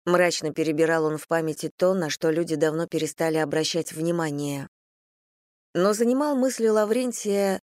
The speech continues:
больше тот чадивший безумием человек, что попытался напасть на хозяйку в парке. "Он долго готовился и не успокоится, пока не отомстит", —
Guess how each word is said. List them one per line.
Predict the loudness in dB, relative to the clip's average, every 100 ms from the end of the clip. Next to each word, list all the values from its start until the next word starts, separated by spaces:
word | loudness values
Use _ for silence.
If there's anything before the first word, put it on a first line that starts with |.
| _
больше | -4 0 0 0 -6 -4
тот | -6 -6
чадивший | -6 -6 -4 -4 -4 -6
безумием | -2 -2 0 0 0 -2 -4
человек, | -2 0 2 0 -2 -10 _ _ _ _
что | -8 -4
попытался | -2 0 0 0 -2 -2
напасть | -2 -2 -4 -6 -6
на |
хозяйку | -4 -4 -2 -4 -4 -12
в | -6
парке. | -4 -4 -6 -8 -10 _ _ _ _ _ _ _ _ _ _ -4
"Он | -2 0 2
долго | 4 4 4 2
готовился | 4 2 2 0 2 2 0 0
и | 0 0
не | 2 0
успокоится, | 0 -2 -2 0 -2 0 -4
пока | -2 -2 0 0
не | 0
отомстит", — | -2 -2 -4 -4 -8 -10 -10